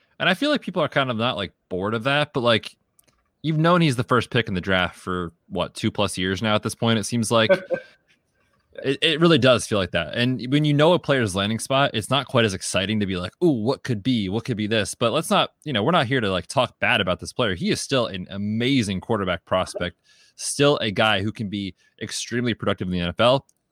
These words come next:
Speaker 1: can turn the franchise around, in my opinion. I do, I do think he has that capability. We are talking about a player who went to Clemson. All he did was, as a freshman, win the national championship. Like, it's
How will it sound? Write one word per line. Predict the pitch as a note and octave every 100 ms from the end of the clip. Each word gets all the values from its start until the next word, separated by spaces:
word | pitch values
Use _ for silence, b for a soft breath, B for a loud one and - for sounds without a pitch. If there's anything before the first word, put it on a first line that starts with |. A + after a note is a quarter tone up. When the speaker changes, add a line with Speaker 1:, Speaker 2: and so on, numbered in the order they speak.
| -
Speaker 1:
can | - D3 F#3+
turn | F3+ F3+
the | F3
franchise | - D3+ - D3 A2+
around, | C3+ B2
in | G#2
my | G#2+
opinion. | G2 G#2+ F#2
I |
do, | F2+ G#2+
I | A2
do | G#2
think | G#2+ A2
he | - G2
has | G2 F2
that | G2 F2+ _ b b b
capability. | - A2+ E2+ G#2+ G2 F2+ D#2+ _ _ _ -
We | C#3+
are |
talking | - C#3 C3 A2+
about | F#2+ G#2
a |
player | G2 G#2 G2+
who | F#2+
went | G#2+ A2
to |
Clemson. | A#2 G#2+ G#2 - A#2 A2+ _ _ C#3+
All |
he | C#3+
did | C3 C3
was, | A2
as | G#2+
a |
freshman, | - A2+ G#2 A#2 A2 G2+ _
win | G#2+ G#2+
the |
national | F#2+ F2 F2
championship. | E2 D#2 E2+ F#2+ D#2 - -
Like, | A#2+ A2 _
it's | B3 - -